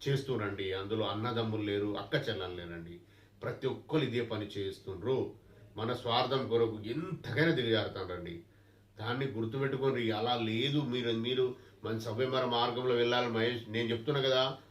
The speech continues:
ఇది కూడా మీకు అర్థం కావాలంటే మీరు ఖచ్చితంగా మీరు తెలుసుకొని అర్థం చేసుకోవాల్సి ఉంటుందండి.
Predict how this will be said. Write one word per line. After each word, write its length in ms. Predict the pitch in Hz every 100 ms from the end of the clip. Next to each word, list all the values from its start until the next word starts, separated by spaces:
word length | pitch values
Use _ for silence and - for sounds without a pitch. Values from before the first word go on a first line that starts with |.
| - - - - -
ఇది 200 | 143 202
కూడా 300 | 185 190 185
మీకు 280 | 170 165 170
అర్థం 320 | 143 170 170
కావాలంటే 640 | 156 151 151 143 131 143
మీరు 340 | 135 131 156 151
ఖచ్చితంగా 600 | 139 160 147 139 135 135
మీరు 140 | 135
తెలుసుకొని 560 | - 139 139 - 143 139
అర్థం 280 | 123 127
చేసుకోవాల్సి 440 | 120 - 117 107 101
ఉంటుందండి. 560 | 101 95 87 104 90